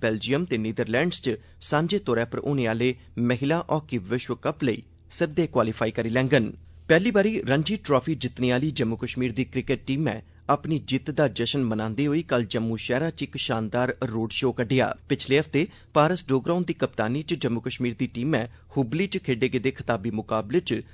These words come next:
कर्नाटक गी हराइयै ट्राफी अपने नां कीती ही। जम्मू कश्मीर ने पैह्ली बारी सन उन्नी सौ सट्ठ च रणजी ट्राफी मुकाबलें च हिस्सा लैता हा ते लगभग छेआठें ब'रें दे बाद पैह्ली बारी टीम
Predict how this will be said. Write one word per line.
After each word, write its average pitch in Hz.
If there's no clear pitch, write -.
कर्नाटक 131
गी 131
हराइयै 127
ट्राफी 127
अपने 117
नां 113
कीती 127
ही। 131
जम्मू 151
कश्मीर 185
ने 196
पैह्ली 180
बारी 127
सन 175
उन्नी 143
सौ 147
सट्ठ 131
च 175
रणजी 156
ट्राफी 127
मुकाबलें 110
च 113
हिस्सा 120
लैता 175
हा 131
ते 135
लगभग 143
छेआठें 165
ब'रें 135
दे 127
बाद 139
पैह्ली 165
बारी 127
टीम 131